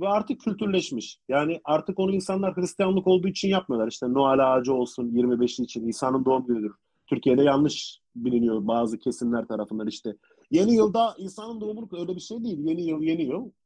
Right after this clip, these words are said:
ve Christmas yirmi beşi. Yani Hristiyanlık kültürün bir parçası olmuş ve Boxing Day falan işte İngiltere özelinde. Ve öyle yaşıyor değil mi? Yani bunu yapan insanlar da bu din olduğu için değil, bu İngiliz kültürünün, işte British kültürünün bir parçası, Britanya kültürünün bir parçası olduğu için yapıyorlar. Yani kültürleşmiş galiba din.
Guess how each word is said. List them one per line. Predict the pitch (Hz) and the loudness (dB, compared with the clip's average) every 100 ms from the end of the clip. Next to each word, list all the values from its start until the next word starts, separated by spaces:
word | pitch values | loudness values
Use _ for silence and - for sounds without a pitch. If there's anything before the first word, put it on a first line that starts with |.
| - | -8
ve | 143 139 | -6 -6
Christmas | - 156 147 202 - | -4 -6 -4 -6 0
yirmi | 165 170 165 | 2 4 2
beşi. | 156 - 226 - _ _ _ _ - | 2 0 -4 -6 _ _ _ _ 0
Yani | 208 220 | 2 0
Hristiyanlık | 214 240 - 247 247 262 277 | -2 -4 -4 -6 -6 -6 -8
kültürün | - 226 254 311 277 | -6 -6 -4 -2 -2
bir | |
parçası | 208 220 208 233 285 | -2 -2 -2 -8 -4
olmuş | 240 156 311 165 | -4 -6 -8 -6
ve | 147 | -2
Boxing | 165 190 - 151 117 | 0 -2 -4 -8 -8
Day | 104 107 147 | -10 -12 -8
falan | 127 113 | -8 -8
işte | - 120 110 | -14 -14 -8
İngiltere | 127 127 143 127 | -2 0 2 2
özelinde. | 117 107 107 190 349 320 _ - | 2 0 -2 -4 -6 -6 _ 2
Ve | 240 | 6
öyle | 285 320 | 8 6
yaşıyor | 262 - 139 156 | 6 2 -4 -8
değil | 359 | -8
mi? | |
Yani | 196 160 139 | -6 -8 -6
bunu | 185 | -6
yapan | 254 220 226 240 | -4 -6 -6 -8
insanlar | 190 - 190 202 269 214 | -10 -10 -10 -10 -10 -8
da | 151 240 - | -10 -10 -12
bu | 147 147 | -12 -10
din | 165 208 | -8 -6
olduğu | 202 165 170 | -6 -6 -10
için | 156 - 143 120 | -10 -12 -12 -10
değil, | 156 220 349 - _ _ 147 | -6 -6 -6 -12 _ _ -2
bu | 175 185 | 0 0
İngiliz | 233 214 160 | 0 0 -2
kültürünün, | - - 135 139 135 | -4 -4 -4 -6 -4
işte | 135 - 127 | -6 -4 -2
British | 175 208 - | -2 -4 -8
kültürünün | - 147 160 240 | -8 -4 -2 -2
bir | 190 | -2
parçası, | 160 143 160 - 135 | -2 -4 -6 -6 -2
Britanya | 139 - 185 160 | -2 2 2 2
kültürünün | 147 202 254 | 0 -2 -4
bir | 196 | -2
parçası | 170 185 185 | -2 -2 -2
olduğu | 208 185 | 0 0
için | - 139 | -4 -6
yapıyorlar. | 117 123 135 | -4 -2 2
Yani | 185 202 | 2 0
kültürleşmiş | - 208 196 214 208 - 196 | -2 -4 -4 -4 -4 -4 -6
galiba | - 123 107 107 101 | -2 -4 -4 -6 -8
din. | 101 | -14